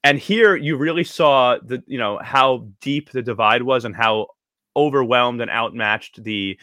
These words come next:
Ryan, Sugar, Emily, and Grant side of the house was, because Brooke J at this point said it's basically the entire house versus Ryan, Grant, Sugar, and Emily. And Brooke J is not even part of that Batchy alliance, by the way.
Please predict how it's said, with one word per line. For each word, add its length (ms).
Ryan, 600
Sugar, 540
Emily, 380
and 120
Grant 480
side 320
of 80
the 80
house 260
was, 240
because 380
Brooke 320
J 460
at 120
this 160
point 420
said 400
it's 140
basically 460
the 120
entire 420
house 340
versus 720
Ryan, 420
Grant, 280
Sugar, 300
and 100
Emily. 360
And 160
Brooke 180
J 260
is 160
not 220
even 180
part 280
of 60
that 180
Batchy 360
alliance, 440
by 140
the 100
way. 200